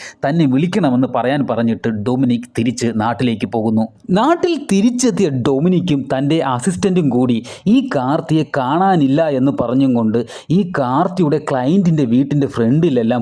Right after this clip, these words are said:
പോസ്റ്റർ ഒട്ടിച്ച് വയ്ക്കുന്നുണ്ട്. അതിൽ ടോണി എന്ന് പറയുന്ന ഒരാളുടെ വീട്ടിന്റെ ഫ്രണ്ടിലും ഈ കാർത്തിയെ കാണാനില്ല എന്നുള്ള പോസ്റ്റർ ഒട്ടിച്ച് വയ്ക്കുന്നു.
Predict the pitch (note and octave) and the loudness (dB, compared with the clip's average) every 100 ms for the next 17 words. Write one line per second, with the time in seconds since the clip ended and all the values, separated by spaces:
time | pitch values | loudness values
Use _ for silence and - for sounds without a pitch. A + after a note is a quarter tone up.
0 | A#2+ C3 D#3 D3+ A#2 G#2 D3 A2+ A2 A2+ | 0 0 0 -2 -2 -2 0 -2 0 -2
1 | A2 G#2+ - - A#3+ C#4 A3+ - G#3+ C#4 | -2 -4 -8 -4 -2 0 0 0 2 2
2 | E4+ F4+ C4+ A3+ F3+ E3 E3+ D#3 C3+ C#3 | 2 2 4 2 2 2 2 2 2 2
3 | D#3 E3 C3 C3+ C3+ D3 C#3+ A#2+ A#2+ A#2+ | 2 0 2 0 2 0 0 -2 0 0
4 | B2+ - - D3 D3+ C#3 A#2+ C#3 - C#3+ | -2 -6 -4 -2 -2 -2 -2 -2 0 0
5 | C#3 C3+ A#2 C3 E3 D3 B2+ C#3 D3+ B2+ | 0 -2 -2 0 0 2 2 2 0 0
6 | B2 B2+ B2 A#2 B2+ - A#2+ C3+ C3 A2 | 0 0 0 -2 -2 -4 -4 -4 -2 -2
7 | G2+ A2 | 0 0